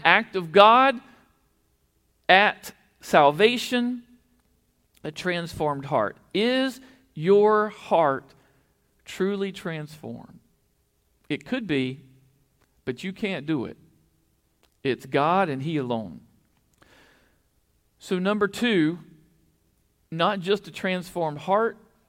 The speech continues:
but a transformed mind. When our heart changes,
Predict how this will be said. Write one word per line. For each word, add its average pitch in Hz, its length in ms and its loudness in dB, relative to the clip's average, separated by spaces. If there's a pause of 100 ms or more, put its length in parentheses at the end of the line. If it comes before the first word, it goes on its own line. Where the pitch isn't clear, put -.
(100)
but 143 160 -8
a 139 40 -14
transformed 185 880 -10
mind. 131 760 -10 (2500)
When 190 180 -4
our 160 160 -4
heart 190 380 -8
changes, 120 800 -10